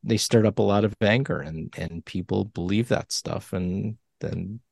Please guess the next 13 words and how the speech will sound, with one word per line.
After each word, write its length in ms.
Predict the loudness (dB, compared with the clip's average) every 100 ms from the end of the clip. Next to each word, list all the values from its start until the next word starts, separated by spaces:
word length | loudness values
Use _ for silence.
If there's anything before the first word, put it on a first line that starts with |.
| _
s-, 160 | -8 -6
in 160 | -4 -2
some 220 | -2 0
cases, 420 | 0 0 0 -2
people 380 | -2 -2 -2 0
act 280 | 0 0 -2
out 220 | 0 0
with 240 | -2 -4
real 160 | -4 -4
physical, 840 | -4 -6 -4 -4 -4 -4 -6 -6 -4
uh, 100 | -2
costing 640 | 0 -2 -2 -4 -4 -2
or, 240 | -2 -4